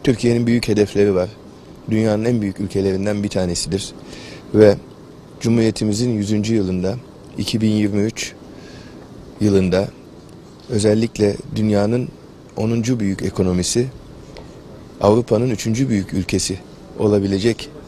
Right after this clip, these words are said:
bir hedefe bugün milletimizin oy-, oylarıyla, birlik beraberlik içerisinde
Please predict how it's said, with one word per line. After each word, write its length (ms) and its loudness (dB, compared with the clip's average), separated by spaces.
bir 140 4
hedefe 480 2
bugün 300 0
milletimizin 600 2
oy-, 280 0
oylarıyla, 560 2
birlik 300 0
beraberlik 560 4
içerisinde 640 0